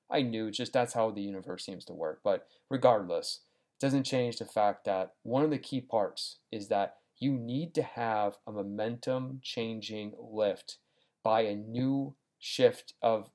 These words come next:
of direction, addition, something that changes the team significantly. And I think that that falls in place with the Eagles more than it does with the Chiefs.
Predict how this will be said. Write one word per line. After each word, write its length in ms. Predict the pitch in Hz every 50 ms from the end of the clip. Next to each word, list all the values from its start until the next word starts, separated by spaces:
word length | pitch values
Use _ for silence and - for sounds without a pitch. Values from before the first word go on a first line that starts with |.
| -
of 240 | 104 104 101 104 104
direction, 760 | - 104 92 95 110 117 123 - - - 143 139 135 135 135 - _ _ _ -
addition, 760 | 107 104 - - - 117 120 123 - - 143 131 127 127 127 - _ _ -
something 560 | - - - 127 120 127 127 - 156 156 147
that 220 | 135 123 120 -
changes 600 | - - - 120 113 113 110 101 104 110 104 101
the 100 | - -
team 520 | 101 - - - 113 110 104 101 98 92 92 _ _ _ _
significantly. 800 | - - - 107 104 104 104 - - - - - - 95 101 82 - _ _ _ _ _ _ _ _ _ _ _ _ _ _ _ _ -
And 120 | - 110 110
I 140 | 107 104
think 560 | 101 - - - - 127 131 139 139 - - _ _ _ _ _ _ _ - -
that 420 | 127 120 113 113 110 104 - - _ _ _ _
that 520 | - 107 101 120 110 117 123 135 147 - -
falls 520 | - - 131 123 127 123 120 117 113 -
in 140 | 117 104 101
place 560 | - - - 123 113 107 101 95 - - - -
with 180 | 135 107 101 -
the 120 | 98 -
Eagles 560 | - 123 123 120 101 107 95 90 90 92 - -
more 300 | 101 101 104 110 107 104
than 160 | 101 104 101
it 180 | 95 92 -
does 480 | - 110 101 95 95 95 92 90 - - -
with 140 | - 95 -
the 60 | -
Chiefs. 500 | - - - 98 87 - - - -